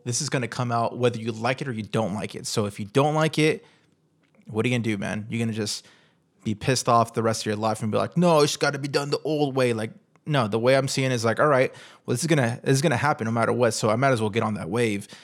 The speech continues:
and, uh, go along with it and see what happens." So I, I'm working with it and, uh,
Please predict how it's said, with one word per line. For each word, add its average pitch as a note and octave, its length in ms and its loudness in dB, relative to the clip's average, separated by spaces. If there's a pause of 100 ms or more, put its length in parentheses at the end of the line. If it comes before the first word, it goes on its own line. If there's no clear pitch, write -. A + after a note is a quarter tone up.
(280)
and, G#2 380 0
uh, G#2+ 600 -2 (520)
go A2 120 -4
along A#2 280 2
with - 180 0
it G#2 160 -2
and A2 100 -12
see - 140 -6
what A#2+ 140 2
happens." G#2+ 440 0
So G#2+ 340 2
I, A2+ 360 2
I'm G#2 240 0
working A#2+ 340 0
with D3+ 200 2
it D#3+ 240 4
and, A2+ 180 -2
uh, A2 380 0